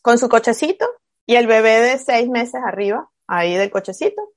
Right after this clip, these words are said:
y la mujer se para en la acera, prende un cigarro y todo el humo se le va al niñito. Esa vaina debería ser penada por la ley y que cuando pase el policía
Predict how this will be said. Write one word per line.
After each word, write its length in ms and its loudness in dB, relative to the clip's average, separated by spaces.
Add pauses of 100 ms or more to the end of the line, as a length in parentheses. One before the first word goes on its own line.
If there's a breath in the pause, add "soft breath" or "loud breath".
(280)
y 120 -2
la 100 4
mujer 280 0
se 140 -6
para 320 2
en 60 -4
la 60 0
acera, 420 -4 (540)
prende 420 0
un 80 -8
cigarro 640 -2 (320)
y 240 -6
todo 360 4
el 120 2
humo 380 -2 (520)
se 200 -6
le 100 -2
va 120 -2
al 100 -4
niñito. 340 -14 (880)
Esa 260 2
vaina 360 4
debería 320 -2
ser 300 -4
penada 480 -4
por 200 0
la 120 -2
ley 480 -2
y 100 -8
que 120 -4
cuando 260 -2
pase 240 2
el 80 -6
policía 640 -6